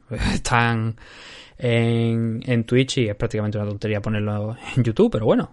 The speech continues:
oye, hay gente para todo. Si os gusta, pues se puede subir también en, a YouTube. Eh, y escuchándonos podéis escuchar en iVoox, en Spotify,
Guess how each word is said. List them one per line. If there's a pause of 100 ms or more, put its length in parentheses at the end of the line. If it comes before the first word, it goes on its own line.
(100)
oye,
hay
gente
para
todo.
Si
os
gusta,
pues
se
puede
subir
también
en,
a
YouTube. (720)
Eh,
y
escuchándonos
podéis
escuchar
en
iVoox,
en
Spotify,